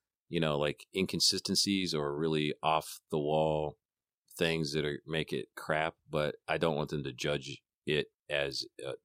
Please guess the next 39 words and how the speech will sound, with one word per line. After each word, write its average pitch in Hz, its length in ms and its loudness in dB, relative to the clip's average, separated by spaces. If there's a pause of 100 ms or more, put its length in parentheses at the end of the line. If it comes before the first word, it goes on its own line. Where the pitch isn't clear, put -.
(760)
the 78 120 2
work 76 300 2
that 69 140 -2
it 67 120 -4
is, 71 220 -4
because 67 280 -8
it 71 80 -4
is 69 140 -2
what 65 140 -4
it 60 80 -6
is. 62 200 -10 (460)
I'm 90 80 4
not 107 140 4
gonna 82 180 2
just 76 260 0 (560)
what 107 120 4
I'm 110 120 6
looking 127 200 6
for 92 160 4
is - 120 4
feedback 78 540 2 (100)
on, 73 400 -2 (500)
"Oh, 95 140 6
you 80 140 2
screwed 87 300 2
up 80 180 4
in 78 60 -4
your 76 100 2
storyline, 73 600 2
skipped - 480 0 (160)
a 73 40 -8
beat, 73 360 0 (120)
or 73 380 -2
you 76 220 -6
didn't 80 200 4
connect - 300 -2
this 73 140 -2
dot 71 280 2
right," 71 280 -2